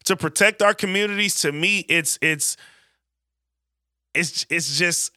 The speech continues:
I don't like it at all. Like, I don't even like the idea of it, because now you're just gonna make us the perpetrators, and now we're gonna be having these weird-ass conversations about this being different because the perpetrator's race rather than the victim's race. And so for me, it's like,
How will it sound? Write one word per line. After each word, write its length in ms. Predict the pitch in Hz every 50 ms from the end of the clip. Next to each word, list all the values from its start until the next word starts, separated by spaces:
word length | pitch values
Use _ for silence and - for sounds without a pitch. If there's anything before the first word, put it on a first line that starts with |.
| -
I 100 | 139 165
don't 180 | 180 185 175 151
like 260 | 151 151 165 156 -
it 120 | - - - -
at 140 | 147 147
all. 220 | 147 160 165 143 127
Like, 180 | 123 123 117
I 100 | 123 156
don't 140 | 175 180 180
even 160 | 175 175 170
like 160 | 160 160 156 -
the 160 | 147 147 147
idea 520 | 139 135 117 107 101 135 170 170 156 139
of 120 | 127 120 123
it, 80 | 113
because 320 | 117 110 - 139 120 107 120
now 340 | 135 151 165 165 160 151 - - - - -
you're 120 | - 160 151
just 140 | 143 147 143
gonna 180 | 165 156 135
make 260 | 123 131 156 165 156 -
us 160 | 160 170 -
the 80 | - 131
perpetrators, 800 | - - 160 151 147 135 - - 151 147 143 139 143 139 131 - - - - -
and 160 | 131 135 131
now 180 | 143 156 156 151
we're 120 | 147 147
gonna 180 | 143 151 147 139
be 160 | 131 131 131
having 300 | 143 151 143 135 135 135
these 180 | 139 131 113
weird-ass 500 | 104 113 143 156 151 143 139 135 135 131
conversations 760 | - - 147 139 135 117 113 - - 135 143 - - 131 107
about 380 | 117 107 113 127 127 110 98 95
this 240 | 135 156 156 - 120
being 340 | 104 131 147 147 139 120
different 400 | 107 113 143 139 - 123 123 107 - - - - - -
because 300 | 127 123 - 143 120 98
the 40 | 110
perpetrator's 800 | - - 165 160 143 135 120 - - 135 127 113 113 110 104 - -
race 520 | 73 101 113 127 139 131 98 90 - - - - - - -
rather 360 | - 117 143 147 143 135 135
than 340 | 120 117 135 131 127 113 107
the 80 | 107 110
victim's 500 | 92 104 151 151 151 - 123 107 101 101
race. 320 | 98 104 90 - - -
And 140 | - 135 135
so 180 | - - 170 165
for 200 | - - 147 135
me, 180 | 151 196 214
it's 180 | 196 180 - -
like, 240 | 160 151 151 143